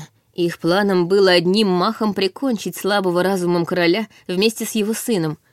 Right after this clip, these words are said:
который им нисколько не был нужен, затем взяться за остальных родственников,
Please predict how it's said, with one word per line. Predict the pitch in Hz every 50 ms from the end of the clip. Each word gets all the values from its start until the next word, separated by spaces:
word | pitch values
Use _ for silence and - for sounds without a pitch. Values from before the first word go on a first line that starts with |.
| _ _ _ _ _ _ _
который | - - - - 302 311 294 285 269
им | - - 262 262 247 240
нисколько | 233 220 - - 226 220 233 226 - 202
не | 202 196 190
был | 185 190 185
нужен, | 185 180 170 165 170 180 175 180 - _ _ _ _ _ -
затем | 180 175 196 190 - 220 196 185
взяться | 180 165 180 180 175 - - 185 160
за | 160 175 170
остальных | 165 - - 190 185 190 214 233 214 -
родственников, | 156 151 147 - - 156 151 151 151 - 151 - - -